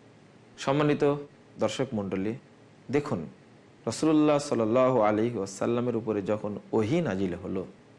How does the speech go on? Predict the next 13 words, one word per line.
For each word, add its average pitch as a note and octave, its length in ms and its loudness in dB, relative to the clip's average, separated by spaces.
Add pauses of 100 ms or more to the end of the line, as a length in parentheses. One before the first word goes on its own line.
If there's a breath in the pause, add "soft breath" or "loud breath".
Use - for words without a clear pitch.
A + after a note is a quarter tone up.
(100)
যখন D#3+ 240 4
নির্দেশ D#3+ 440 4
আসলো, F3+ 400 4 (680)
তখন E3+ 360 2 (360)
আল্লাহ C#3+ 160 4
রাসূল D#3 300 2
ভয় C#3 300 2
পেয়ে B2 260 4
গেলেন। F#2 300 -2 (140)
আপনারা F#3 320 0
একটা D3+ 160 0
ঘটনা D#3 200 0
জানেন, A2+ 420 2